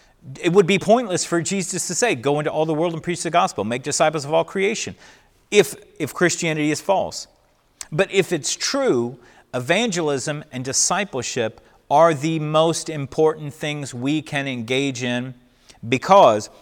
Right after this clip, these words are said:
that's exactly what Jesus said in verse two. "Be the workers and pray for more workers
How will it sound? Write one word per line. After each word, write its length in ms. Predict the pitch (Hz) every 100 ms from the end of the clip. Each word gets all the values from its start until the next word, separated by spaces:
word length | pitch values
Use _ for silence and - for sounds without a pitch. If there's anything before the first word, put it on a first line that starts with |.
| _ _ _ _ _ _ _
that's 300 | 127 147 151
exactly 540 | 156 104 143 143 143 156
what 180 | 156 139
Jesus 460 | 131 135 131 135
said 420 | - 156 110 107
in 240 | 107 120 110
verse 320 | 104 104 -
two. 300 | - 117 85 - _ - 104
"Be 180 | 135 208
the 120 | 220
workers 720 | 165 127 - 120 151 - - _ _ _ _ -
and 180 | 127
pray 440 | - 214 220 175 170 165
for 200 | - 165
more 260 | 165 208 196
workers 640 | 127 113 - 107 120